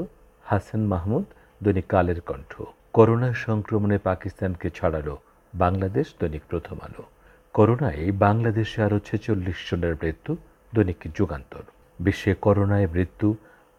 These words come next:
আট লাখ ছাড়ালো, দৈনিক সমকাল। মানবজমিনের শিরোনাম, সিনহা হত্যা, র্যাবের রিমান্ডে এপিবিএন এর তিন সদস্য। এবার ভারতের কয়েকটি খবরের শিরোনাম। দক্ষিণ চীন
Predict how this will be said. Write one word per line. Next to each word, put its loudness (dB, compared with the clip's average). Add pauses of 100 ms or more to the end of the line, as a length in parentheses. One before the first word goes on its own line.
(120)
আট 4 (280)
লাখ 2 (240)
ছাড়ালো, 2 (100)
দৈনিক -4 (100)
সমকাল। -8 (460)
মানবজমিনের 4
শিরোনাম, -6 (420)
সিনহা 2 (100)
হত্যা, -2 (460)
র্যাবের 6 (140)
রিমান্ডে 2 (360)
এপিবিএন 2
এর -2 (160)
তিন -2 (140)
সদস্য। -6 (460)
এবার 4 (260)
ভারতের 2
কয়েকটি 0 (120)
খবরের -6
শিরোনাম। -6 (480)
দক্ষিণ 4 (120)
চীন 4